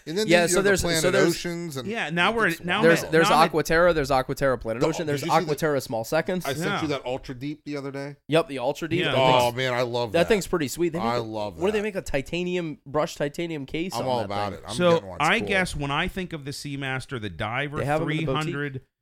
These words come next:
Speaker 3: the three hundred
Speaker 2: King of Prussia.
Speaker 3: meter coaxial master chronograph, this is what I kinda think of when I think of a Seamaster,
Speaker 1: Yeah.
Speaker 3: if you can see that.
Speaker 2: Yeah, the,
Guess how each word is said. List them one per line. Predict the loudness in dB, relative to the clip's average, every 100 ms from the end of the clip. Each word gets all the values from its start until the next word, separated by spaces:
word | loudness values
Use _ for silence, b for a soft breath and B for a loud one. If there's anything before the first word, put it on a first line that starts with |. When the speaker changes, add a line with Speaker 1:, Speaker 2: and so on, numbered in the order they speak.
| _
Speaker 3:
the | -12
three | -8 -6 -4
hundred | -2 -2 -4 -4
Speaker 2:
King |
of | -4
Prussia. | -4
Speaker 3:
meter | -4 -6 -6 -8 -14 _ _ _ -8
coaxial | -4 -4 -2 -4 -4 -6 -6
master | -4 -6 -6 -8 -10
chronograph, | -10 -8 -6 -8 -8 -6 -6 -8 -12 _ _ _ _ _
this | -8 -6 -6
is | -6 -4
what | -2
I | -2 -2
kinda | -4 -6 -6
think | -8 -10 -8
of | -8 -10 -12 _ _ _ _ _ -10
when | -6
I | -6
think | -8 -10
of | -10
a |
Seamaster, | -10 -10 -8 -8 -10 -12 -8
Speaker 1:
Yeah. | -6 -4
Speaker 3:
if | -6
you | -6
can | -6
see | -10 -8 -8
that. | 0
Speaker 2:
Yeah, | 4
the, | 4